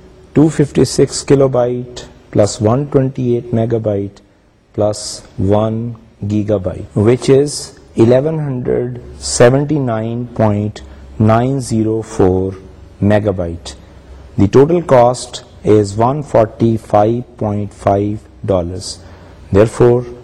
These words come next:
the cost per byte is, total cost divide by the total number of bytes, and it turns out to be one point two into ten raised power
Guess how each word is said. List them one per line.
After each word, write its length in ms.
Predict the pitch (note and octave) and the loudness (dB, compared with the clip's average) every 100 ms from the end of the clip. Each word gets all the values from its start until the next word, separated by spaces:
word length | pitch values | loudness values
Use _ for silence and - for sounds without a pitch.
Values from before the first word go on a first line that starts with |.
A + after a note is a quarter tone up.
| - - | -18 -4
the 100 | G2+ | -4
cost 640 | - G#2 A2+ C3+ - - - - - | 2 2 2 -2 -10 -14 -18 -8 2
per 160 | B2 | 2
byte 600 | C#3 G#2+ G2 G2+ - - | 2 -2 -2 -6 -10 -2
is, 400 | F#2+ F#2+ F#2 - - - - - | 0 0 -2 -10 -16 -18 -18 -2
total 300 | - C3 D3+ | 4 6 6
cost 560 | D3 B2 G#2+ G#2+ - - - - A2 | 2 2 0 -2 -12 -16 -18 -6 0
divide 460 | G#2 G2+ G#2 A#2+ | 2 2 0 -2
by 240 | A#2+ G#2+ G#2 | -4 -2 -4
the 140 | A2 | -8
total 400 | - C3 B2+ C3+ | -2 -2 2 0
number 280 | A#2 G2+ G#2 | 0 -2 -4
of 280 | G#2 F#2+ - - - _ - | -4 -8 -16 -20 -20 _ -6
bytes, 680 | F2+ F#2+ G#2 C3+ - - - - - - | 2 4 2 -2 -6 -10 -12 -20 -20 -10
and 300 | G2+ G2+ G2 - - | -2 -2 -2 -6 -12
it 200 | G2+ - | -6 0
turns 300 | A#2 B2 A#2+ | 2 2 -2
out 280 | G#2 G#2 | -4 -4
to 100 | - | -4
be 360 | F#2+ F#2+ F#2+ G2 - - - - | -2 -2 -4 -8 -14 -20 -20 -12
one 380 | - G2 A#2 C#3 | -2 0 0 -4
point 360 | C3+ A#2+ G#2+ G#2 - | -4 -2 -2 -4 -6
two 340 | G#2 G2 G2+ G#2 _ _ _ - | -4 -4 -8 -12 _ _ _ -6
into 320 | G#2 G#2 G#2 | -4 -2 -4
ten 340 | F#2+ A#2 B2+ A#2+ | 0 2 2 -2
raised 340 | G#2 G2 - | -4 -6 -4
power 320 | G2+ G2 G2 | -2 0 -4